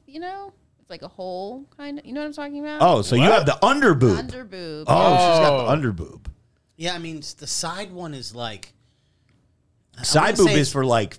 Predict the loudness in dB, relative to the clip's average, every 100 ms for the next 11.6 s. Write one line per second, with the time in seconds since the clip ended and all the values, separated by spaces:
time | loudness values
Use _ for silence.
0 | -8 -6 -6 -6 -4 -4 -6 -18 -16 -12
1 | -4 0 2 0 -2 -8 -10 -6 -4 -4
2 | -6 -8 -6 -8 -10 -16 -16 -18 -20 -8
3 | -2 -2 0 0 -2 -6 -6 -8 -4 -4
4 | -4 -4 -4 -6 -12 -20 _ _ _ _
5 | _ -18 -14 -10 0 0 0 -2 0 2
6 | 2 2 4 4 4 4 2 -2 -2 -2
7 | -4 -8 -14 -4 -2 -2 -8 -6 -4 -4
8 | -4 -6 -8 -4 -2 -2 -4 -6 -6 -8
9 | -8 -10 -10 -6 -6 -8 -10 -14 -14 -10
10 | -6 -4 -6 -6 -8 -6 -6 -6 -8 -10
11 | -12 -16 -16 -14 -12 -10